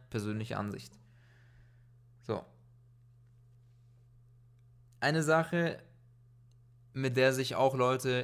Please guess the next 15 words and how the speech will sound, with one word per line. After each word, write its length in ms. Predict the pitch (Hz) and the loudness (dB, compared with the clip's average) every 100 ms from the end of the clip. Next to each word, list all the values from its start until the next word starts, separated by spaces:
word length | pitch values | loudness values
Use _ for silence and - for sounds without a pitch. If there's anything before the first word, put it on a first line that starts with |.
| - | -4
im 160 | 113 | -4
Weg 220 | 113 127 - | -4 -4 -6
stehen, 500 | - 123 120 120 117 - - - - - - - - - - | -6 -4 -2 -4 -6 -14 -20 -20 -20 -20 -20 -20 -20 -20 -8
ist 180 | 123 | -6
diese, 480 | 127 120 120 117 113 101 - | -2 4 4 4 0 -8 -14
diese 240 | 113 117 113 | -10 -6 -6
Faulheit. 1000 | - 120 139 143 117 95 90 - - - - - - - - - - - - - | -4 2 2 2 0 -2 -4 -10 -12 -16 -20 -20 -20 -20 -20 -20 -20 -20 -20 -6
Ne, 360 | 123 139 - 85 | -2 -2 -4 -6
im 160 | 123 | -8
Trading 460 | 117 143 151 147 139 | -2 2 2 0 -4
ist 120 | 135 | -4
es 140 | 143 139 | -4 -2
ja 140 | 123 | -2
wirklich 280 | 131 143 120 | -2 -4 -4
so, 320 | 127 127 | -2 -2